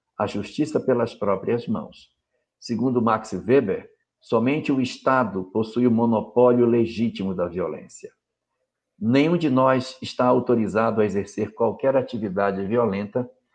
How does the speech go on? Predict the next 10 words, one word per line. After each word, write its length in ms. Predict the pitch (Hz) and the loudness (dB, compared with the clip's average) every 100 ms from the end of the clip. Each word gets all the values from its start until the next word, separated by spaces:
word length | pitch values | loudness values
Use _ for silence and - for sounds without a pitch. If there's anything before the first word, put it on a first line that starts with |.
| _ - | _ -4
em 140 | 123 120 | 0 2
nome 260 | 113 113 | 2 2
da 160 | 107 92 | 2 2
ordem, 600 | 95 101 90 98 95 - _ _ | 2 0 -2 -6 -8 -10 _ _
em 120 | 101 | -4
nome 280 | 95 98 98 | -2 -2 -4
da 160 | 92 92 | -2 -2
harmonia 600 | 95 101 101 98 123 127 | -2 -2 -2 -2 2 2
da 160 | 95 80 | 2 -2
sociedade. 720 | - 78 - 76 - - | -8 -10 -8 -10 -12 -16